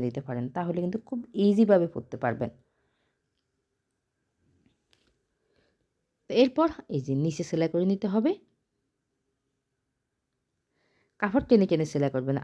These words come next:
আমি আমার সবগুলো ভিডিওতে বলি আপনাদেরকে, আপনারা কখনো উপরে কাপড়টা টেনে টেনে সেলাই করবেন না। তো এই যে তৈরি করে নিলাম স্কার্ট প্লাজোটা,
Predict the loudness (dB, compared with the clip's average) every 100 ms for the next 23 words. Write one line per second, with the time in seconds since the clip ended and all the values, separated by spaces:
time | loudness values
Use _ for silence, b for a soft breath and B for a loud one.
0 | 0 2 4 2 0 0 4 4 4 4
1 | 4 2 2 2 2 0 -2 -2 -4 -6
2 | -8 -6 -4 -4 -8 -10 -4 0 2 2
3 | 0 0 -4 -6 -4 -4 -4 -6 -6 -6
4 | -4 -4 -6 -8 -10 -18 _ _ _ -14
5 | 0 4 4 2 -2 0 0 0 -4 -6
6 | -8 -16 -20 _ _ _ _ _ _ _
7 | _ _ _ _ _ _ _ _ _ _
8 | _ _ -20 -20 -12 -12 -12 _ _ _
9 | _ -2 0 0 0